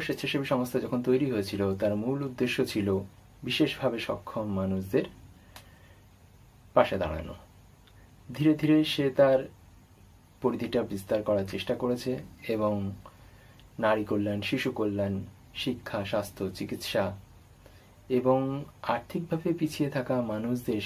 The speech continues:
স্বনির্ভরকরণের লক্ষ্যেও তারা সচেষ্ট হয়েছে। আজকে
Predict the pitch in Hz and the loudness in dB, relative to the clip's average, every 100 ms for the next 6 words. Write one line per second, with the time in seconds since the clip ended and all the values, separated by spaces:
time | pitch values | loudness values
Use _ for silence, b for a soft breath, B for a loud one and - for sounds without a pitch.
0 | - 110 104 98 95 104 98 95 92 92 | -2 0 0 -2 -4 -6 -2 -2 -2 -6
1 | 90 95 - - 196 - - - - 98 | -6 -6 -4 0 0 -2 -18 -20 -4 2
2 | 95 - 92 98 98 101 120 123 82 - | 2 2 -2 -2 -2 0 0 -2 -8 -12
3 | - - - - - - - - - - | -20 -20 -20 -20 -20 -20 -20 -20 -20 -20
4 | - - - - - - 123 123 - | -20 -20 -20 -20 -20 0 0 0 0